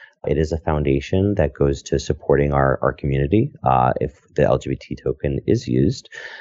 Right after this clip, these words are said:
you know, there is a case for these community-backed financial underpinnings because we all, you know, are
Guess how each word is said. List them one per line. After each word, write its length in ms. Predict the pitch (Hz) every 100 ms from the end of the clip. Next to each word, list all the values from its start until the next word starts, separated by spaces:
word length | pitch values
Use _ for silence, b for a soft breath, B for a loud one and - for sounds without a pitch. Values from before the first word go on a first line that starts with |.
| B _ _
you 120 | 92
know, 140 | 87
there 180 | 76 80 -
is 180 | 95
a 80 | 92
case 420 | 90 - 80 73
for 200 | - -
these 540 | 76 76 73 71 - - _
community-backed 1080 | 78 78 80 82 82 78 78 71 71 - - _
financial 1160 | - 73 71 71 71 80 73 69 69 67 67 - _ _ -
underpinnings 680 | 78 87 98 110 143 185 - B B B -
because 300 | 90 98 87
we 100 | 95
all, 260 | 113 107 -
you 80 |
know, 80 | 80
are 120 | 69